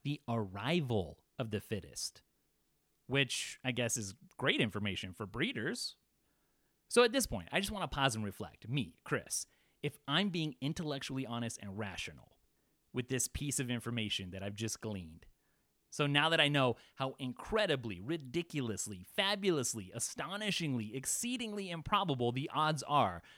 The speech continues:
that Darwinian evolution created life as we know it, is it silly or even beyond silly, really, to talk seriously about things like homology or vestigial organs as supporting pillars or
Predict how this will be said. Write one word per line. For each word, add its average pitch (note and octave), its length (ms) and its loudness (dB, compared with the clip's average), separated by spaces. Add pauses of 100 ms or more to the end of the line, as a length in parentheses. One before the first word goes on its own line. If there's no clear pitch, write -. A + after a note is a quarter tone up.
that B2+ 120 -2
Darwinian C#3 520 2
evolution B2+ 500 -2
created C3+ 320 -2
life A#2+ 220 2
as G#2 120 -2
we A#2 140 -4
know G#3 340 4
it, G#2 220 0 (720)
is F#3 260 4
it A3 160 0
silly G#3+ 560 2 (220)
or D#3+ 160 8
even F#3+ 360 0
beyond C3+ 680 0
silly, D3 600 0 (120)
really, D#3 440 4 (320)
to E3 100 4
talk C#3 280 2
seriously E3+ 800 0
about C3 360 2
things C3 260 2
like G2+ 240 -2 (280)
homology B2+ 1000 0
or G2+ 180 -2
vestigial A#2 640 -2
organs C#3 600 2 (440)
as D#3 280 0
supporting C#3+ 760 0
pillars B2 720 2 (220)
or B2+ 160 0